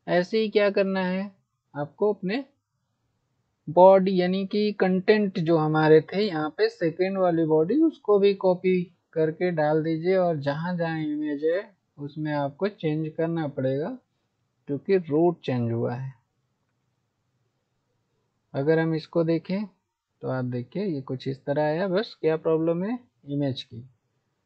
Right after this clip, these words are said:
अब image को कैसे एक बार में भी सही किया जा सकता है, don't worry, मैं आपको बताता हूँ कैसे।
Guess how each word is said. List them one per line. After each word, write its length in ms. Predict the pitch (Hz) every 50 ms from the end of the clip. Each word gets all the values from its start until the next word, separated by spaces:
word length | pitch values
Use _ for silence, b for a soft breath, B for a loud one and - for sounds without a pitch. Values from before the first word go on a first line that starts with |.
| _ _ _ _ _ _ _ _ _ _ _ _ _ _ _ _
अब 180 | 233 233 233 - _ _ -
image 420 | 156 170 180 208 226 233 226 - -
को 320 | - - 214 220 233 240 240 - _ -
कैसे 340 | 175 170 180 - - 208 220 202 - _ _ _ -
एक 220 | 180 185 185 175 160
बार 200 | 170 170 180 185
में 160 | 190 202 202
भी 100 | 202 214
सही 260 | 208 - 190 185 190 185
किया 220 | - 180 170 160
जा 140 | 156 147 143
सकता 400 | 135 - 135 131 - - 131 127
है, 240 | 123 123 131 135 - -
don't 280 | - 165 175 180 170
worry, 240 | 151 131 123 120 120
मैं 140 | 123 135 139
आपको 280 | 139 139 139 - 156 143
बताता 420 | 147 143 - 170 175 185 - 139
हूँ 140 | 123 120 117
कैसे। 320 | - 120 117 - - _